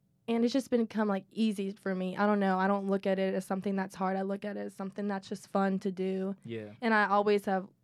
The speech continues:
Speaker 1: liked looking at other people's fashion. I just think it's super interesting and a way to express yourself.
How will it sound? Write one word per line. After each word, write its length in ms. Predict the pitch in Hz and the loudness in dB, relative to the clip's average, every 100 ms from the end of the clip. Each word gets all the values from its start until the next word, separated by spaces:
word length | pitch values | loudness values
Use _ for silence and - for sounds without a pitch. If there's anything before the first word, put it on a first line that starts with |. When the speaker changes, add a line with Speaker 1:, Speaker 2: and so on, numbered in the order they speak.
| - | -2
Speaker 1:
liked 260 | 196 196 | -2 0
looking 240 | 202 202 196 | -4 -2 0
at 100 | 170 | 2
other 240 | 175 196 | 2 2
people's 480 | 190 196 202 196 - _ _ _ _ _ _ - _ - | 2 0 2 0 -2 _ _ _ _ _ _ -20 _ 0
fashion. 560 | 208 196 196 202 196 | 2 2 0 -2 0
I 100 | 196 | 2
just 180 | 202 - | 0 2
think 160 | 214 214 | 2 2
it's 140 | 208 | 0
super 200 | 214 202 | -2 -2
interesting 720 | 196 190 196 - - - 208 196 _ _ _ _ - | -2 -4 -6 -8 -8 -6 -8 -10 _ _ _ _ 2
and 120 | 233 | 6
a 60 | 220 | 8
way 200 | 208 202 | 8 6
to 140 | 214 | 0
express 380 | 196 - 196 190 | -8 -4 -6 -4
yourself. 460 | 196 196 196 196 | -8 -8 -8 -8